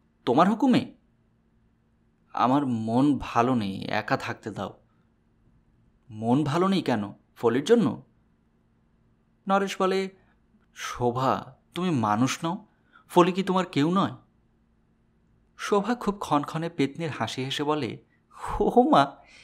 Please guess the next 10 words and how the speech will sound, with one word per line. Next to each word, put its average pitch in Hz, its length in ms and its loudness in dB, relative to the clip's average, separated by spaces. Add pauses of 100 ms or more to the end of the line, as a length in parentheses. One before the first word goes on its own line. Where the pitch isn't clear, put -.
সে 123 360 -4
কথা 147 240 2
কি 175 100 -2
বলতে 135 400 -2
আছে? 123 480 -4 (320)
ফলি 143 320 2
যে 165 120 2
আমার 180 200 2
বুকের 147 540 0
ধন, 113 380 -2